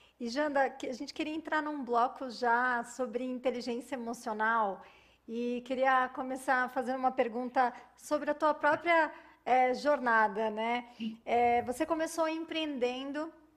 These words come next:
você falou da sua equipe, né? E, e, e depois indo pras empresas, né? Chegando ao exercício da liderança. E ter inteligência emocional, ela é fundamental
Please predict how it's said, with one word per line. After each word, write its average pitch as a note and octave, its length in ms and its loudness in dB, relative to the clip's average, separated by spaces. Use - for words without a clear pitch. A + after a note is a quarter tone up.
você A3 100 -12
falou A3+ 200 -4
da A#3 100 0
sua A#3+ 240 2
equipe, B3 680 0
né? A#3 380 -2
E, A3+ 240 -6
e, B3 520 -4
e C#4 40 -2
depois D#4 400 6
indo D#4 260 -4
pras C#4+ 280 2
empresas, C4 720 4
né? A3 220 -4
Chegando A#3+ 460 -4
ao B3+ 40 -2
exercício B3 640 -4
da A#3+ 180 4
liderança. A3+ 840 2
E C4+ 80 -2
ter F#4+ 400 2
inteligência C#4+ 680 -4
emocional, B3 920 2
ela C4 360 4
é C4+ 80 2
fundamental D#4 1000 2